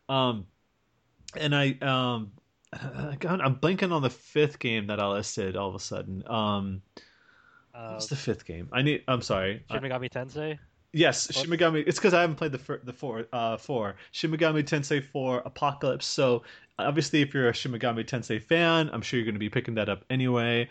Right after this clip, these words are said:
Speaker 1: But that's also a cool game in that you don't have to have played four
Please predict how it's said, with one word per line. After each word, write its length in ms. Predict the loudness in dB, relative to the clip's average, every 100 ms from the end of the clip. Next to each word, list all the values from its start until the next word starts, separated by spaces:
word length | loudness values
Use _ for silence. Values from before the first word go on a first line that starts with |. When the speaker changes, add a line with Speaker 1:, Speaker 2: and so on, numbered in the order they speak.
| -8 -14
Speaker 1:
But 540 | -8 -2 2 2 0 -6 -6
that's 460 | 0 2 2 0
also 720 | 0 0 2 0 2 2 0 -2
a 160 | -4 -4
cool 300 | -4 -2 0
game 380 | 2 2 2 0 -2
in 100 | -2
that 260 | 0 0 -2
you 380 | -2 -2 -2
don't 240 | 2 2 2
have 220 | 0 -2
to 100 | -4
have 100 | -6
played 360 | -4 -2 -2 -4
four 560 | _ -4 0 2 0 -2